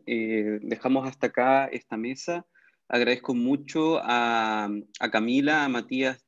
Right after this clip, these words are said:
y a Rodrigo por sus exposiciones. Yo estaba acá de moderador, pero la verdad es que me llevo muchas cosas, muchas ideas.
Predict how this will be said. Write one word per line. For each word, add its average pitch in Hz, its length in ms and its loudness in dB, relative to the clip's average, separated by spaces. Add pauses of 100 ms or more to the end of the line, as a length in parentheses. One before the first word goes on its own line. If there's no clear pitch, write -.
y 117 320 -8
a 113 120 -4
Rodrigo 113 460 -4
por 113 160 -8
sus - 240 -14
exposiciones. 127 800 -2
Yo 127 240 2
estaba 127 360 2 (440)
acá 123 260 4
de 135 100 2
moderador, 127 540 -2
pero 127 160 -6
la 113 100 -4
verdad 113 220 -6
es 131 60 -16
que - 100 -16
me 117 120 -8
llevo 120 340 -4
muchas 135 340 -6
cosas, 143 380 -8
muchas 139 320 -10
ideas. 139 360 -2